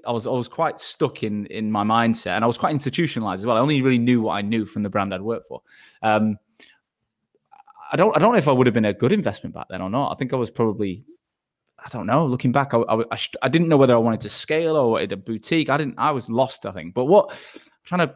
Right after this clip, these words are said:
I'm trying to put myself, I'm sure I'm someone that would have that conversation. But what, what's the ideal fit for you? What type of people make the best investments in your opinion?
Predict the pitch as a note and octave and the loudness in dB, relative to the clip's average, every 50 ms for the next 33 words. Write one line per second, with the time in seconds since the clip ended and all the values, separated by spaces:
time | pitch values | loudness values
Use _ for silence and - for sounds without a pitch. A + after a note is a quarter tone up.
0 | _ - - C3+ E3 F3+ D#3 - - - F3+ - C#3 B2+ - C3+ B2+ C#3+ C3+ - | _ -8 -6 0 2 2 2 2 0 -2 0 2 2 2 4 4 2 2 0 2
1 | - A3 G3+ F#3+ D3 - - F#3 E3+ D#3 D3+ D3 C#3+ C#3+ - B2+ A#2+ C3 A#2+ G#2+ | 2 4 4 4 2 2 2 2 2 4 4 4 2 2 2 2 2 2 2 2
2 | B2 - - - - A2 G#2 G#2 - - A2 G#2+ G2+ - - E2+ C#2+ - _ _ | -2 -4 -4 -4 -6 -6 -6 -6 -6 -6 -6 -6 -6 -10 -14 -16 -18 -18 _ _
3 | _ _ _ - - C3+ E3+ G#3 - - F#3+ G#3+ - E3+ - G3+ F#3 F3+ E3+ E3+ | _ _ _ -8 -4 0 2 2 2 4 2 2 2 2 0 2 4 4 4 4
4 | D#3+ E3 D#3+ D#3 D#3 - - - - _ - A2 G#2 F#2+ D#2+ D2+ E2+ A2+ D3 - | 4 2 0 0 0 -2 -6 -6 -6 _ -16 -14 -12 -12 -14 -12 -10 -12 -12 -12
5 | _ - - D3+ D3 D3 C3 C#3+ C#3 B2+ - - B2+ A#2 G#2 - _ _ - - | _ -8 -6 -6 -6 -6 -4 -4 -4 -4 -4 -4 -6 -6 -6 -8 _ _ -10 -6
6 | A2+ A#2 B2 B2 A2+ - - G#2+ A2 G#2+ - - G#2 G2 G2+ G2 - - G2+ G2 | -4 -2 0 -2 -2 -4 -8 -6 -6 -6 -6 -6 -10 -8 -8 -10 -10 -10 -14 -14
7 | - - G2+ G2+ G2+ F#2+ F#2 F2+ - - G2 F#2 D#2+ F#2 | -12 -12 -10 -8 -6 -6 -8 -10 -10 -12 -14 -12 -12 -14